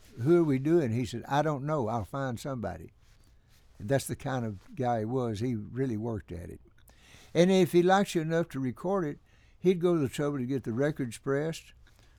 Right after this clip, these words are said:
load 'em in his car, take 'em to the radio stations and get 'em played. You know,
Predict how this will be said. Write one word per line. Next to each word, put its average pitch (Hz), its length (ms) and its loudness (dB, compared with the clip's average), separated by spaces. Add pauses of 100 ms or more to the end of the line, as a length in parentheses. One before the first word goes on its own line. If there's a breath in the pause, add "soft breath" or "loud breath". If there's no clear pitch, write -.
load 156 260 2
'em 156 120 2
in 156 100 2
his 135 180 0
car, 160 640 -2
take 147 220 0
'em 139 120 -2
to 131 100 -2
the 123 120 -2
radio 135 360 0
stations 135 520 -6
and 135 120 -8
get 147 140 -4
'em 147 120 -6
played. 196 520 -8 (360)
You 135 160 -6
know, 147 180 -6